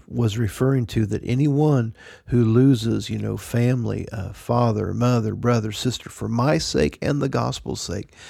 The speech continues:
shall receive a reward in this life and in the life to come.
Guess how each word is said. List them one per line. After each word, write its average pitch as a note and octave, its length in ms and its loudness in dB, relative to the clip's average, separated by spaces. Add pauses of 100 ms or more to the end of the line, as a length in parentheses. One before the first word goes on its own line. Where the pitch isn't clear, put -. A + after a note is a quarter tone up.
(240)
shall A2+ 400 -2 (160)
receive A#2 880 2 (100)
a A2 140 0
reward G#2+ 580 2
in G#2+ 220 -2
this A2 240 0
life G#2+ 440 -2
and A#2+ 220 -2
in A#2+ 100 -2
the A2+ 120 -2
life G2+ 320 -2
to F2+ 100 -6
come. G#2 420 -2